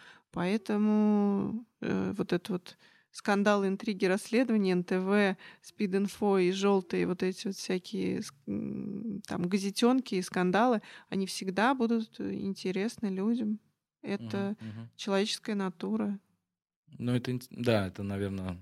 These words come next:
Speaker 2: не изменить, по
Speaker 1: Просто
Speaker 2: большому
Speaker 1: другой
Speaker 2: счету.
Speaker 1: вопрос. Если у вас крупная юридическая контора, если вы известный адвокат, то вам не стоит,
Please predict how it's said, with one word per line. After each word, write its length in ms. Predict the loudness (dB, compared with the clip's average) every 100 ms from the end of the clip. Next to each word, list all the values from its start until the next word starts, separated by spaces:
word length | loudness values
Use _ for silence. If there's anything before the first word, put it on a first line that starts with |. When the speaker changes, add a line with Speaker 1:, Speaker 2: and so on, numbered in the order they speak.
| -12
Speaker 2:
не 240 | -6 -2 -2
изменить, 420 | 0 -2 0 2
по 80 | 2
Speaker 1:
Просто 0 |
Speaker 2:
большому 340 | 2 0 4
Speaker 1:
другой 100 | 4
Speaker 2:
счету. 0 |
Speaker 1:
вопрос. 440 | 4 2 2 0 0
Если 280 | -4 0
у 60 | 2
вас 200 | 2 0
крупная 360 | -2 -4 0 2
юридическая 720 | 2 2 0 -2 -4 -4 -8
контора, 560 | 0 0 4 4 4 4
если 360 | 2 0 0
вы 160 | 2 2
известный 340 | 4 0 0
адвокат, 500 | 0 2 0 2 0
то 80 | 0
вам 200 | 2 4
не 80 | 4
стоит, 520 | 2 2 2 2 -2